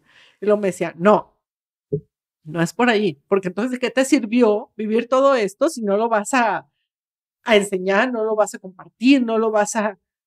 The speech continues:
a decir a los demás?". Es la primera vez, quiero que sepas que hablo de esto en público, porque ahorita, según yo, ya me siento lista y ve cómo está todavía mis sentimientos, ¿no?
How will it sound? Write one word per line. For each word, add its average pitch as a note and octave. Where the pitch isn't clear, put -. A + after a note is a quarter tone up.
a A3+
decir G3+
a A3+
los G#3+
demás?". G#3+
Es F#3+
la C4+
primera A#3+
vez, A#3
quiero B3
que B3
sepas A#3
que -
hablo G#3
de G#3
esto A3+
en G#3+
público, A3+
porque B3
ahorita, A3
según C4+
yo, D4
ya C4
me A#3
siento A3+
lista G#3+
y G#3+
ve A#3
cómo D4
está C#4
todavía B3+
mis B3
sentimientos, A3
¿no? C4+